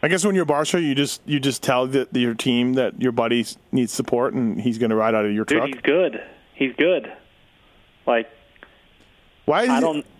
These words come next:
Speaker 1: okay.
Speaker 2: I don't wanna say, like, he's as good as, like, you know, Nichols was obviously a very big surprise. Um,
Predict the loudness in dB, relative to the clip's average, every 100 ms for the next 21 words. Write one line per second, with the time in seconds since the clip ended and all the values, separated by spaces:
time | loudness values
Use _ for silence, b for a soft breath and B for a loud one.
0 | -20 -4 -2 0 2 2 2 0 -4 0
1 | 2 2 2 0 -4 _ _ _ _ -20
2 | -8 -2 -2 0 -2 0 0 2 2 2
3 | 2 2 -2 -10 -4 0 0 0 -4 -20
4 | -4 -2 2 2 2 2 2 0 2 0
5 | 2 0 0 -4 -2 -2 2 2 2 0
6 | -4 -16 B B B B B 0 2 2
7 | 2 0 -2 -12